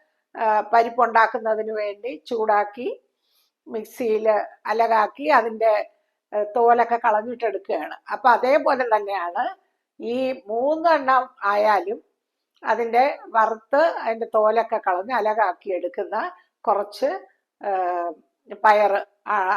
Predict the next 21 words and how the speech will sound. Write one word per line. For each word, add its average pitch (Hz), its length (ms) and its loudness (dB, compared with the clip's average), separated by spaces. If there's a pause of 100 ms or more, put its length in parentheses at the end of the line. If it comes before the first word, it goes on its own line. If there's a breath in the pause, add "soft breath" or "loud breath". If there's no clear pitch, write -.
(280)
അല്ലെങ്കിൽ 202 600 -6
കുറച്ച് 202 360 -6
മുതിര 185 320 -6 (220)
ആണ് 190 340 -6 (340)
ഇതിന് 208 520 -8
ആവശ്യം, 170 460 -4 (260)
പ്രധാനമായിട്ട് 214 920 0 (280 soft breath)
ആവശ്യം. - 440 0 (680)
അതിനുശേഷം 233 840 -2
തിരിയ 233 380 2 (120)
തേങ്ങ 196 480 -2 (220)
കുറച്ച്, 202 380 -2 (720)
ആ, 196 80 0 (400)
അതിനുശേഷം, 247 880 0 (520)
ആ, 208 80 -8 (280)
ഒരു 233 400 -2
കഷ്ണം 214 340 -4
വെളുത്തുള്ളി, 196 760 -4 (760)
ആ, 214 160 -2
ഒരു 208 480 2
ശകലം 233 480 4